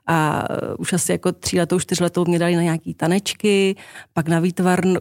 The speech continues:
na výtvarku, potom, eh, mi dali vybrat nástroj, takže tam tohle to bylo, ještě jsem jedináček, takže tam tím, že jsem neměla moc interakci s dětma, tak jsem s-, to byl takový můj svět vlastně.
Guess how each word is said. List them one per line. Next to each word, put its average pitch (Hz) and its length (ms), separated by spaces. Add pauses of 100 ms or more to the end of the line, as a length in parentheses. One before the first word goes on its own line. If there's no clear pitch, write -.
na 185 120
výtvarku, 175 760
potom, 165 560 (400)
eh, 165 120 (920)
mi 180 100
dali 170 200
vybrat 160 340
nástroj, 180 760 (500)
takže 175 760 (540)
tam 175 200
tohle 175 220
to 175 120
bylo, 180 380
ještě 175 240
jsem 196 140
jedináček, 185 640
takže 175 220
tam 175 380 (180)
tím, 185 220
že 175 100
jsem 180 300 (140)
neměla 180 380
moc 180 300 (140)
interakci 202 560
s 196 60
dětma, 196 440
tak - 220
jsem 190 280
s-, - 360
to 190 80
byl 185 120
takový 185 260
můj 196 140
svět 180 320
vlastně. 151 340